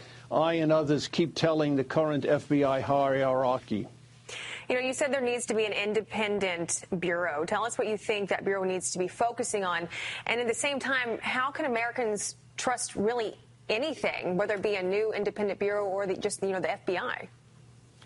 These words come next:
Speaker 1: Well, you just, uh, Ashley, you just touched on the big problem. Americans have lost faith in the F B I, an organization that they used to hold in the absolute highest regards.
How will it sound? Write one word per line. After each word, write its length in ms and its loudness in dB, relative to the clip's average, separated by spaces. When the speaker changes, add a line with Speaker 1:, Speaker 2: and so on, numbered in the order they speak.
Speaker 1:
Well, 320 4
you 220 6
just, 360 4
uh, 320 6
Ashley, 400 4
you 100 4
just 300 2
touched 340 0
on 160 4
the 60 2
big 280 0
problem. 500 2
Americans 580 4
have 160 2
lost 380 2
faith 320 2
in 80 4
the 180 4
F 200 0
B 180 4
I, 220 4
an 200 2
organization 800 2
that 180 2
they 120 2
used 260 2
to 80 4
hold 300 2
in 80 2
the 140 4
absolute 440 2
highest 460 2
regards. 680 2